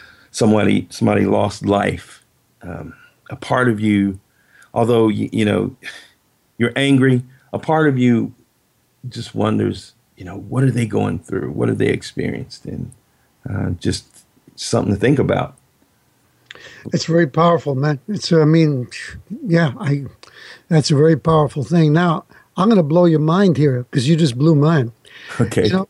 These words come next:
Speaker 2: here we are, here we are, like I said, we're friends, get, but
Speaker 1: Mm-hmm.
Speaker 2: there are things we don't know about each other.
Speaker 1: Sure.
Speaker 2: My father was killed by a hit and run driver.
Speaker 1: Wow.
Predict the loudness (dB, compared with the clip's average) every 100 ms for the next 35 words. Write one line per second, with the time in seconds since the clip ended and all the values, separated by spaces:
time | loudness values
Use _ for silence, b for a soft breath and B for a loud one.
0 | -2 2 4 4 4 2 0 0 4 6
1 | 6 6 4 4 2 0 -4 -4 -4 -2
2 | 0 2 0 2 2 4 2 -4 -4 0
3 | 0 0 2 4 4 0 _ _ _ 2
4 | 2 4 4 4 4 6 6 4 2 2
5 | 0 -2 -2 -4 -6 _ B B B B
6 | -6 -6 _ _ _ _ _ _ _ _
7 | _ -2 0 2 2 2 2 4 2 2
8 | -2 2 4 4 0 -8 -8 0 2 4
9 | 2 4 2 4 4 2 0 -4 -8 _
10 | _ _ _ _ _ _ _ _ _ _
11 | _ B B B B -10 -8 -8 -10 -16